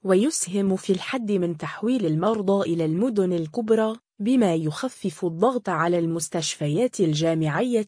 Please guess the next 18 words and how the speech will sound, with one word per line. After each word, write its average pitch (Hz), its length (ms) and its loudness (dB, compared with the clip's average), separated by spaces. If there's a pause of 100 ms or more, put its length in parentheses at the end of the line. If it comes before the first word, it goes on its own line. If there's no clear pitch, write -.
الأخرى. 156 720 -2 (680)
ومن 202 280 6
المنتظر 180 840 2
أن 180 100 -2
يوفر 185 520 2
اعتماد 185 680 0
تقنية 214 640 -2
المنظار 175 580 0
الجراحي 160 840 0
عديد 175 440 0
المزايا 170 720 2
للمرضى، 226 840 0 (240)
من 208 240 4
بينها 185 560 2
دقة 214 440 -2
أكبر 180 680 0
في 180 160 -4
العمليات، 160 960 0